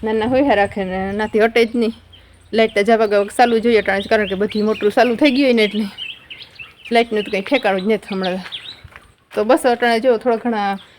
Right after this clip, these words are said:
એમાં હેઢા મેરીને બાકી છે તો પીવરાવે ને અટાણે ચાલુ કરીને જઈએ મોટર તો પછી.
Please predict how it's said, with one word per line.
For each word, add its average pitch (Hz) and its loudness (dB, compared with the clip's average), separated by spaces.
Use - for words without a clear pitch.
એમાં 233 -2
હેઢા 240 2
મેરીને 226 2
બાકી 262 2
છે 262 0
તો 208 0
પીવરાવે 277 2
ને 208 -2
અટાણે 214 -2
ચાલુ 226 2
કરીને 233 0
જઈએ 277 2
મોટર 247 0
તો 196 -6
પછી. 202 -10